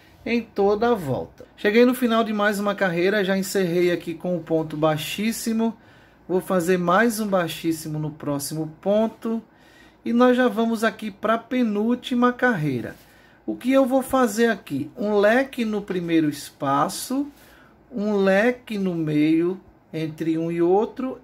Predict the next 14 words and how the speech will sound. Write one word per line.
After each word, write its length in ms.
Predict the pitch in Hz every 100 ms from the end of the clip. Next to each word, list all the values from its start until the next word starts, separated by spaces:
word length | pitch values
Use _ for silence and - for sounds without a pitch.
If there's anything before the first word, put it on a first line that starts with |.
| -
e 200 | 247 262
um 160 | 262
leque 440 | 214 208 220 - 233
no 120 | 233
próximo, 580 | 240 175 139 127 - 151
ou 80 | 180
seja, 440 | - 202 208 214
três 520 | - - 214 262 220
leques. 760 | 160 123 - - - - - - - - - - -
Subo 320 | - 220 202
uma, 340 | 226 262 269 254
duas, 640 | 175 196 190 180 165 - - -
três 360 | 160 147 143
correntinhas, 1120 | - 139 139 143 135 214 240 240 240 - -